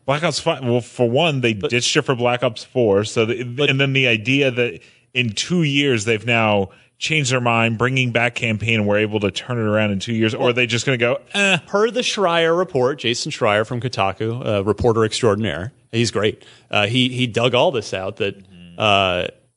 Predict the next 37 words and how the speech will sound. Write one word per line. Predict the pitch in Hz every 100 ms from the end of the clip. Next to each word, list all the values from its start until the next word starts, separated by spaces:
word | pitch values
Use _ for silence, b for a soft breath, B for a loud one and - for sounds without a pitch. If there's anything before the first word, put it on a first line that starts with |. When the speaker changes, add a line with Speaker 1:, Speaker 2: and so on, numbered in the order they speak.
| -
Speaker 2:
that | 107
evident, | 110 117 117
you | 104
know, | 104 -
we | - 175
talked | 180 135
about | 123
on | 101
the |
show, | - 123
but | 98 - _
Black | 131 123 170
Ops | 170 -
five, | 160 139 135 135 - b b b _
its | 127 127 - - -
Sledgehammer | - 147 160 180 170 170 180
was | 180
pulled | 175 - 175 175
off | 143 139 - - - - -
of, | 131
Speaker 1:
Yeah. | 98 - -
Speaker 2:
of, | 135 123 135
of | 127
a | 127
le-, | 120 131 143
of | 127
leading | 127 139 135
a | 127
project. | 131 117 117 117 -
They | 120
will | 120
be | 127
supporting, | - 143 - 170 151 139 160 - B B B B
and | 131 127 127 131 127 -
the | 131 127
work, | 120 143 139 -
the, | 139